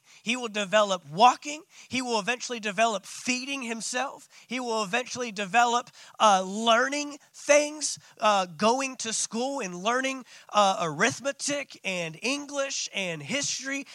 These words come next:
and science. And then eventually will develop character traits, personality traits, gifts and talents, skills. All these things are housed in that little being.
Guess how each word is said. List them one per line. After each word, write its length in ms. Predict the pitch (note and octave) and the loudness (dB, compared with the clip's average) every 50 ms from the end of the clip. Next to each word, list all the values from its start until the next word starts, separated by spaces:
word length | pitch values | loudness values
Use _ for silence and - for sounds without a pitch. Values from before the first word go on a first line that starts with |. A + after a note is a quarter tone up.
| - - - | -20 -8 -4
and 280 | A3 G#3+ F#3 E3+ D#3 | -4 -2 -2 -4 -4
science. 640 | - - - B3+ B3 C4 C4+ C4+ C4+ C#4 C4+ - - - - - - | -6 -2 0 2 2 2 2 0 0 -2 -4 -6 -10 -14 -16 -8 -6
And 160 | - A3 G3+ | -4 -4 -2
then 180 | F3+ B3+ D4 C#4+ | 0 0 0 0
eventually 480 | B3+ G#3 G#3 D4 D4+ D4+ - D4 C#4+ B3+ | 0 2 2 0 0 0 -2 -4 -4 -4
will 220 | B3 B3+ B3 A#3+ | -2 -2 -2 -2
develop 640 | G3 G#3+ G#3+ F#3+ E3+ D#3+ A3 C4 C#4 C4+ B3+ A#3+ - _ - - _ - | -2 -4 -4 -6 -4 -2 -2 0 0 0 0 -2 -4 _ -18 -20 _ -4
character 580 | - D3 G#3+ A#3+ C4+ C#4 C4 _ - C#4 C#4 | -2 0 0 0 0 -2 -4 _ -6 -8 -6
traits, 560 | C4+ - - C4+ C#4 C#4 C#4+ C4 - - - - - _ _ - | -6 -6 -6 -2 -2 -2 -2 -4 -8 -10 -12 -14 -16 _ _ -2
personality 920 | - A3+ B3 C4+ C4+ - - C#4 B3+ A#3 A#3 B3+ C4+ C#4 C#4 C4+ C#4 C#4+ | 2 2 2 2 0 -2 -6 -6 -2 0 0 2 2 2 0 0 -2 -6
traits, 440 | - - - C4+ C4+ C#4+ C#4 - - - - - E3 D#3 | -6 -6 -4 -2 -2 -2 -4 -8 -12 -14 -16 -18 -12 -6
gifts 560 | D3+ A#3 C4+ C#4+ D4 D4 - - - - - - - - - | -2 4 4 6 4 4 2 -2 -4 -4 -4 -8 -12 -8 -6
and 240 | G#3+ G3 E3+ E3 - | -6 -4 -4 2 4
talents, 640 | - - A#3+ C4+ C#4+ C#4 C#4 C#4+ C#4 - - - - - - | 4 4 4 2 -2 -2 -2 -2 -4 -4 -8 -12 -12 -14 -12
skills. 880 | - - - - - - - - B3 C#4 C#4+ C#4+ C#4+ C#4+ C#4+ C#4+ C4+ - - - - - | -10 -8 -6 -6 -8 -8 -4 -2 0 2 4 4 4 2 0 -2 -6 -10 -12 -16 -6 2
All 400 | - C4 C#4+ E4 F4+ F#4 F#4 F4+ | 4 6 10 10 10 10 10 6
these 260 | - E4+ E4+ D#4+ - | 4 0 -2 -2 -2
things 340 | - E4 D#4 D#4 D4 B3+ A3+ | 0 0 0 0 0 -2 -2
are 120 | B3 A#3 | -2 0
housed 540 | A3+ C4 C#4+ D#4 E4 E4 D#4+ D4 B3+ A3 A3+ | 0 2 2 4 6 6 6 4 2 -2 -4
in 160 | C4 B3 B3 | -6 -4 -2
that 200 | B3 A#3+ A3+ A#3 | -2 -2 -2 -4
little 520 | A#3 A#3+ C4+ D4+ D#4+ E4 E4+ E4 E4 E4+ - - - - - | -6 -8 -6 -6 -4 0 2 2 2 0 -2 -6 -18 -20 -10
being. 460 | E3+ D#4+ E4+ F4 D#4+ B3 G#3+ G#3 G#3 | -6 -4 -4 -2 -2 -4 -4 -6 -8